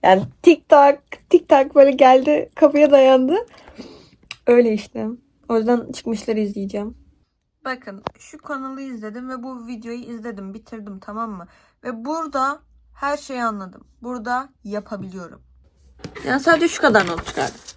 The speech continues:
O kadar. Ve burada bu kadar bu şekil soruyorlarken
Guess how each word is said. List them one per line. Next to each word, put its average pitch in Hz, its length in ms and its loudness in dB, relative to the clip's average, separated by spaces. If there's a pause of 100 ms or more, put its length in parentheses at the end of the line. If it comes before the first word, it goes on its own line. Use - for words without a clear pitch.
(280)
O 277 80 -2
kadar. - 300 -4 (380)
Ve 370 300 2 (320)
burada 311 280 2
bu 339 80 -4
kadar 311 380 2 (460)
bu 262 140 -4
şekil 311 360 -2
soruyorlarken 277 920 0